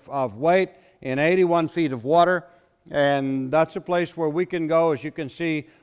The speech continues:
on a nice day, the water's nice and calm. There's the ship, thanks to Justin's drone photography. In fact, this, uh, this video is compliments of our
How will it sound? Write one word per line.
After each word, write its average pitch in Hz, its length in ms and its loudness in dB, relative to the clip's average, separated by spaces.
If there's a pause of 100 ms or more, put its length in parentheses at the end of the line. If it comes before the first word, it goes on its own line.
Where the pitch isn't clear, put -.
on 143 160 -2
a 143 80 -2
nice 170 340 0
day, 180 200 0
the 165 100 0
water's 147 380 0
nice 170 300 -4
and 151 180 -8
calm. 170 400 -2 (280)
There's 165 360 4
the 180 120 -8
ship, 190 440 -2
thanks 175 320 -4
to 151 260 -4
Justin's 147 580 -2
drone 151 360 0
photography. 170 840 -4 (300)
In 131 120 -8
fact, 160 380 2
this, 180 320 -4
uh, 160 220 4
this 160 180 -8
video 180 480 2
is 160 140 -4
compliments 165 640 -4
of 131 140 -6
our 135 260 0